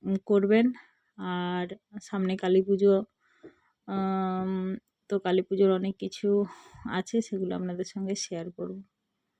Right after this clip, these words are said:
তো মাসিমা আসবে, actually আমি ভাবতে পারিনি, কারণ উনি ওই হাঁটাচলা কর-, উম, পারেন না বললে ভুল, মানে অনেকটা হাঁটলে হাঁপিয়ে যায়। ঘরের মধ্যে তো হাঁটাচলা সব কিছুই করে, তো অনেকটা হাঁটলে হাঁপিয়ে যায়, সেই জন্য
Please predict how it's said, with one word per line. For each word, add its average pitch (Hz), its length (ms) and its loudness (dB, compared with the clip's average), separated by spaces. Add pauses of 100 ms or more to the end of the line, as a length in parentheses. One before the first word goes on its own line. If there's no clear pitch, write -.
(680)
তো 202 60 0
মাসিমা 208 500 6
আসবে, 220 280 6
actually 220 320 4
আমি 214 200 8
ভাবতে 202 300 2
পারিনি, 196 340 6
কারণ 202 300 2
উনি 202 220 0 (120)
ওই 202 260 6
হাঁটাচলা 190 480 2
কর-, 196 280 -4 (140)
উম, 202 200 -2 (460)
পারেন 233 360 8 (440)
না 247 140 8 (140)
বললে 269 360 4
ভুল, 240 280 2 (560)
মানে 220 160 6 (140)
অনেকটা 226 400 8
হাঁটলে 214 400 6
হাঁপিয়ে 190 460 8
যায়। 190 220 0 (440)
ঘরের 208 320 8
মধ্যে 226 260 8
তো 247 120 2
হাঁটাচলা 196 440 4
সব 190 240 -6
কিছুই 180 340 -4
করে, 180 260 -4 (1160)
তো - 140 -6
অনেকটা 185 340 0
হাঁটলে 185 380 0
হাঁপিয়ে 190 420 0
যায়, 226 160 4
সেই 180 220 0
জন্য 175 220 -2